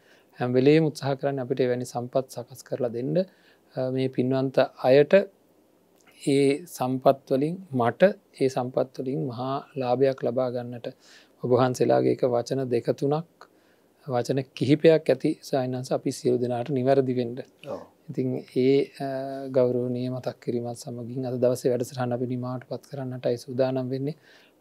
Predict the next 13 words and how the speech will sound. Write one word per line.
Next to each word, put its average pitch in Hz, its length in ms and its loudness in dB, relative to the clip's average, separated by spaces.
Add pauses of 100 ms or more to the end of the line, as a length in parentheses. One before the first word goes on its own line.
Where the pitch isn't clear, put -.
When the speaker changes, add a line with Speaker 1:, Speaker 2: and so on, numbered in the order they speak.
Speaker 1:
බොහෝම 156 440 8
පුණ්‍ය 147 220 4
අනුමෝදනා 135 480 0
කරනවා 131 440 -2 (540)
අපේ 127 180 4
ගෞරවනීය 127 440 2
නායක 131 260 -4
ස්වාමින් 123 380 -2
වහන්සේට. 131 500 2 (540)
අ, 139 60 0 (280)
අද 123 140 -6
දවසේ 127 320 4
සම්බන්ධ 131 580 0